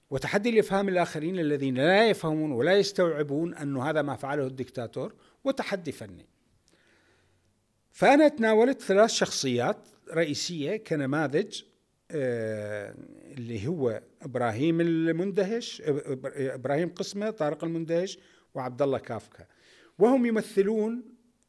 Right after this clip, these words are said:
أيضا شرائح عامة من المجتمع العراقي. تقدر تقول: "هذا يمثل كذا". يعني، مثلا، طارق يمثل، آه، في طبقة انتهازية،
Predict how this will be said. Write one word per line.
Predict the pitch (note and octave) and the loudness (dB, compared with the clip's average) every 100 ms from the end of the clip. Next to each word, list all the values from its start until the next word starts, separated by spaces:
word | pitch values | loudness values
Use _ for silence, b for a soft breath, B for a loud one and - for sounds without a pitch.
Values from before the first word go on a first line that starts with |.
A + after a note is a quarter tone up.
| _ _ _ - | _ _ _ 2
أيضا | A3 G#3+ | 2 2
شرائح | F#3+ - F#3 G3+ G#3 F#3+ - E3 | -2 -2 0 2 0 -4 -6 0
عامة | G#3 A3+ D#3+ C3+ | 2 2 0 -2
من | B2 | -4
المجتمع | B2 B2+ - C#3+ | -4 -6 -4 -4
العراقي. | A#2 A#2 B2 - A3 | -4 -6 -6 -8 -10
تقدر | D#3 C3 | -8 -8
تقول: | B2+ B2 D3 F#3+ - b b - | -6 -6 -6 -6 -12 b b -4
"هذا | C#3 | -2
يمثل | C#3 C3+ - B2 | -2 -2 -6 -6
كذا". | - C#3+ E3 - b b b b | 0 2 0 -4 b b b b
يعني، | C3 C3 | -4 -2
مثلا، | C3+ D3 C3 | -2 -2 -2
طارق | B2 E3 E3+ E3+ | 6 8 8 4
يمثل، | E3 E3 D#3+ E3+ D#3+ D#3+ | 0 -2 -4 -4 -4 -2
آه، | D#3 D3+ C#3+ C#3+ - - - | 0 0 0 -2 -10 -20 -12
في | - | -8
طبقة | E3 D#3+ F#3 F#3 | -2 0 2 0
انتهازية، | E3+ F3 D#3 D3+ D3 D3 F2+ | -2 -2 0 0 -2 -10 -12